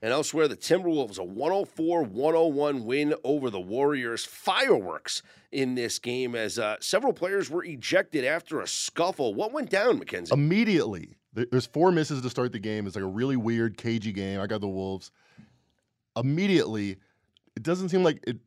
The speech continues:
Speaker 2: comes from anything. Klay Thompson and Jay-, Jalen Vanderbilt get into a scuffle. Doesn't seem like much even then. I know Klay Thompson had his rip-, ripped, had his ri-, shirt ripped, but I don't think anyone was gonna get suspended at that point. Then Draymond Green.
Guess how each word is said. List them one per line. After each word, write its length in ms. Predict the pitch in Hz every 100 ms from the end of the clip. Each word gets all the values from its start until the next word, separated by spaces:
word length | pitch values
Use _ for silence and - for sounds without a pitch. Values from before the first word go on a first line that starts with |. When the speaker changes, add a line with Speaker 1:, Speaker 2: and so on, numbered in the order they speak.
| _
Speaker 2:
comes 300 | - 165 196
from 140 | 156 147
anything. 360 | 160 135 107
Klay 200 | 104 139
Thompson 540 | 139 135 123 - 123 110 _ _ -
and 120 | 104
Jay-, 200 | 110 120 -
Jalen 260 | 101 120 113
Vanderbilt 520 | 107 110 98 104 101 _ _ _
get 100 | 127
into 180 | 110 123
a 60 |
scuffle. 340 | 107 117 104 110
Doesn't 200 | 120 123
seem 160 | 131
like 140 | 127 120
much 180 | 127 143
even 220 | 151 156
then. 180 | 180 143
I 60 |
know 160 | 113 131 - _ _
Klay 100 | 143
Thompson 240 | 135 139 135
had 40 | 117
his 40 |
rip-, 200 | 123 - -
ripped, 300 | 123 123 -
had 120 | 113
his 120 | 113
ri-, 200 | 92 131
shirt 220 | - 151 143
ripped, 240 | 156 - - _ _
but 100 | -
I 40 | -
don't 80 | 165
think 120 | 165
anyone 220 | 156 151
was 80 | 143
gonna 100 | 135
get 220 | - 117
suspended 400 | 127 117 123 113
at 120 | 101 92
that 180 | 104
point. 280 | - 92 90 - _ - _ _
Then 320 | - 143 202
Draymond 500 | 190 180 175 165 151
Green. 420 | 135 120 101 -